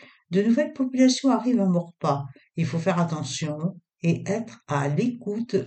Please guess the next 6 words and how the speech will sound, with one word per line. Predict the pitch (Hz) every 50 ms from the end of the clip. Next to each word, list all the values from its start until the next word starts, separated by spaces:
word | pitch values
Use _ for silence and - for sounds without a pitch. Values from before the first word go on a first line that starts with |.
| 147 156 143
des | 160 156 147 143 151 165
anciens | 180 170 170 - - 180 180 190 190 160
du | 131 135 147 143 - -
quartier, | 185 220 240 - - - - - - - 139 131 127 131 - - - - _ _ -
estime | 139 139 - - - 147 139 139 143 143
Laurence. | 143 139 143 139 131 127 131 131 131 127 - - -